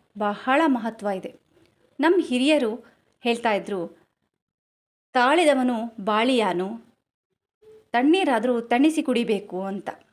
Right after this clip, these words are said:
ತಣ್ಣೀರು ಅಂತೇಳಿ ಒಂದೇ ಸತಿ ಕುಡಿದ್ರೆ ಅದು ಗಂಟ್ಲಲ್ಲಿ ಸಿಕ್ಕಾಕೊಂಡು ನೆತ್ತಿಗೇರೋ ಸಾಧ್ಯತೆಗಳಿರುತ್ತೆ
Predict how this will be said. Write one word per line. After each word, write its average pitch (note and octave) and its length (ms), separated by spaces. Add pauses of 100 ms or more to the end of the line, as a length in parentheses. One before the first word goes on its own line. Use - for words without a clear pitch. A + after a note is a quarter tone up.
(920)
ತಣ್ಣೀರು G4+ 440
ಅಂತೇಳಿ D4+ 300
ಒಂದೇ B3 340
ಸತಿ C4+ 260
ಕುಡಿದ್ರೆ A#3 320
ಅದು A3 160
ಗಂಟ್ಲಲ್ಲಿ B3+ 460
ಸಿಕ್ಕಾಕೊಂಡು A#3 440
ನೆತ್ತಿಗೇರೋ A#3 500
ಸಾಧ್ಯತೆಗಳಿರುತ್ತೆ F#3+ 840